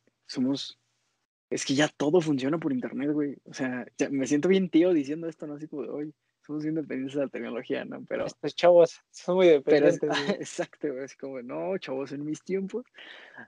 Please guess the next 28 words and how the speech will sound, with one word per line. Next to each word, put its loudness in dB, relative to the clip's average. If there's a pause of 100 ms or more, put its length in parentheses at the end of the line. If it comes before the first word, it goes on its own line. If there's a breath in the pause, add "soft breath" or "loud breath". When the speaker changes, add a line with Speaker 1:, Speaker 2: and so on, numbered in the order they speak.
(160)
Speaker 1:
Pero, 6
güey, 6
sí 2
es 2
bien -2
cagado, 6
¿no? -6
O -8
sea, -8
mis -14
primos -6
chiquitos, -8
güey, -4
se -14
la -12
pasan -12
viendo -8
la -8
tele -6
todo -6
el -4
día, -6
güey, -8
y -8
a -8
su -10
edad -8
era -10